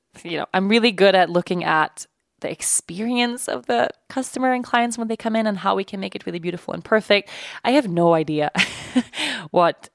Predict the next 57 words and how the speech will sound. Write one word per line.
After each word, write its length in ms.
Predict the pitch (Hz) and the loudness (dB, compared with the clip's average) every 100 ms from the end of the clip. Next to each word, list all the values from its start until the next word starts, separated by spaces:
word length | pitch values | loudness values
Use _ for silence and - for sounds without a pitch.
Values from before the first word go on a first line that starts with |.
| - | -10
you 100 | 175 | -6
know, 100 | 147 | -4
our 160 | - 160 | 0 -2
revenue 420 | 151 160 160 151 | -2 -4 -4 -4
is 220 | 151 151 | -4 -6
for 160 | - 151 | -4 -4
a 20 | |
class 380 | 143 - 135 - | -4 -6 -8 -6
when 100 | 160 | -8
I 80 | - | -10
teach. 340 | - 160 - | -12 -16 -8
Like, 120 | - - | -8 -4
I, 140 | 175 - | -4 -4
I, 60 | |
the 140 | 160 165 | -4 -2
numbers 560 | 175 185 185 185 180 | 0 2 6 6 4
and, 160 | 165 160 | 0 -6
and 180 | 160 165 | -6 -2
money 280 | 180 180 | 0 0
side, 260 | 175 - 170 | -4 -4 -4
it's 220 | 170 - | -4 -2
not 180 | 190 - | -2 0
what 120 | 170 | -2
motivates 500 | 160 156 156 151 - | -2 -2 -4 -6 -10
me 100 | 151 | -10
at 100 | 156 | -4
all. 300 | 151 156 - - - - - | 4 4 4 -2 -16 -16 -6
It's 160 | 190 214 | -4 -2
a 60 | |
great 340 | 185 196 202 208 | 0 2 2 2
thing 140 | 196 | 0
if 100 | 185 | 0
we 60 | 180 | -2
can 160 | 175 | -4
pay 160 | - 175 | -2 2
our 80 | 170 | 4
bills 260 | 165 165 | 4 4
at 80 | 170 | 2
the 100 | - | -2
end 280 | - 175 185 | -2 0 2
of 140 | 185 | -2
the 80 | 190 | -2
year. 300 | 202 247 262 | -4 2 2
Hell 440 | 220 - - 202 196 | 2 -8 -2 0 2
yes, 240 | 196 196 | 2 0
it's 160 | - 170 | -4 -6
a 40 | |
great 240 | - 180 | -2 -2
thing 200 | - 180 | 0 -2
if 160 | 175 - | -2 -6
we're 80 | 156 | -8
thriving 480 | - - 196 185 185 | -6 0 0 0 -6
'cause 160 | 170 | -8
we 40 | 156 | -10
can 120 | 160 | -8
do 120 | 156 | -8
more 380 | 156 165 202 | -4 2 4